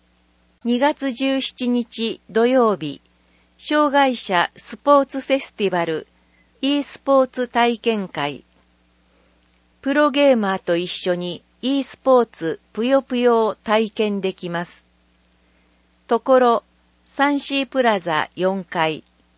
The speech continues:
時、十三時から十六時。対象、障害のある人とその家族。見学のみも可。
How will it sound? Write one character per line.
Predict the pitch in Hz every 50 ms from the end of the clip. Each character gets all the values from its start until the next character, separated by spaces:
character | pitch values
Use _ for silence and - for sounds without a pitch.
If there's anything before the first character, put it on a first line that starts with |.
| _ _ _ _ _ _ _ _ _ _ _ _ -
時、 | 240 233 226 - - 240 240 233 - - _ _ _ _ _ _ _ _
十 | - 269 285 294 294
三 | - - 294 277 269 247 214
時 | 196 196
か | - - 165 160
ら | 160 156 - - -
十 | - - 214 226 226 220
六 | 208 208 190 - - 196 175
時。 | - 143 143 - - _ _ _ _ _ _ _ _ _ _ _ _ _ _ _ _ _ _ _ _ _ _ _
対 | - 254 247 254 254 240
象、 | 233 - - 233 220 220 214 202 - - _ _ _ _ _ _ _ _ _ _
障 | - - - 294 302 294 285 254
害 | 277 285 277 269
の | 254 262 262 262
あ | 254
る | 220 196
人 | 190 - - - 185 180
と | - - 165 156 156 - - _ -
そ | - - 233 247
の | 254 269 262
家 | - - 240 220
族。 | 185 202 175 - - - 147 131 - - _ _ _ _ _ _ _ _ _ _ _ _ _ _ _ _ -
見 | 285 302 294 285 269
学 | 277 277 - - 269
の | 247 262 254 233
み | 214 196 170
も | 160 156 151 - - _ -
可。 | - 160 143 -